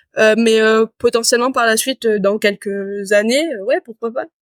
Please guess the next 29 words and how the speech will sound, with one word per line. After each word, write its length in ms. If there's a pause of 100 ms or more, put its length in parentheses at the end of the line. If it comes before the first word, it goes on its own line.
(140)
Pas 120
tout 120
de 60
suite, 220
le 160
temps 200
que, 260
voilà, 440
euh, 100 (260)
on 500
apprécie 420
cet 180
équilibre 340
retrouvé 500 (200)
aussi. 280 (480)
Qu'on 100
prenne 200
le 100
temps 140
d'apprécier 420
et 40
qu'on 160
se 160
replonge 460
pas 120
tout 120
de 60
suite, 260
euh, 260